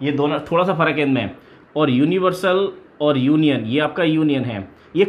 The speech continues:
कब की shape में बनता है आपका? ए यूनियन B। कैसे define किया गया है? इसके अंदर क्या आता है? X आता है। <clears throat> और X क्या आएगा? ये भी एक set है जिसके अंदर X आएंगे। और X कैसे आएंगे?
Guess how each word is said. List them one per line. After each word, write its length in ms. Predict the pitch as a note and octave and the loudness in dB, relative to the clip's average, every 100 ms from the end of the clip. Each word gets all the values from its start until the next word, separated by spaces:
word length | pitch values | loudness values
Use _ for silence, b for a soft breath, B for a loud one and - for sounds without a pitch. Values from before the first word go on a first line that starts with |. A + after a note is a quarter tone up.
| G3 | 0
कब 140 | F#3 - | -4 -4
की 60 | |
shape 180 | G3+ G3 | -4 -2
में 100 | F3+ | -2
बनता 220 | E3 D#3+ | -4 -2
है 60 | D3+ | -4
आपका? 180 | - C#3 | -2 -2
ए 220 | C3+ D3+ | 0 0
यूनियन 340 | E3 D#3+ D#3 | 0 2 0
B। 180 | C3 G#2+ G2 B B B B | 0 -4 -8 B B B B
कैसे 220 | D3+ E3 G#3 | -6 -2 0
define 240 | F#3 F#3+ | 0 0
किया 120 | F#3+ | 0
गया 120 | F#3+ | 0
है? 100 | G#3 | 0
इसके 200 | F#3 - | -2 -6
अंदर 160 | F#3 F#3 | -4 -2
क्या 120 | E3+ | 0
आता 180 | F3+ F#3 | 0 0
है? 180 | G#3 F#3+ | 0 -4
X 180 | F3+ C#3+ | -4 -6
आता 200 | G#2+ A2+ | -6 -8
है। 540 | - - - C#4+ - | -12 -8 0 2 0
<clears throat> 880 | - - - _ - - - - - | -2 -14 -20 _ -20 -20 -20 -20 -10
और 160 | C3+ C#3 | -6 -4
X 180 | D#3 - | -4 -4
क्या 200 | F#3+ F3+ | 0 2
आएगा? 300 | F3+ F#3+ A#3 - B B | 2 0 -6 -10 B B
ये 120 | C#3+ D#3 | -4 0
भी 100 | F3+ | 0
एक 80 | F3+ | -2
set 240 | E3+ F3 | -2 0
है 100 | F#3 | -2
जिसके 200 | E3+ F#3+ | -4 -4
अंदर 140 | D#3 C3 | -4 0
X 240 | D#3 D#3 | -2 -2
आएंगे। 200 | E3+ F3 | -4 0
और 80 | E3 | -2
X 140 | E3 | -2
कैसे 220 | F#3+ F3 | -4 -2
आएंगे? 280 | F3+ F#3 C#3+ | -2 0 -4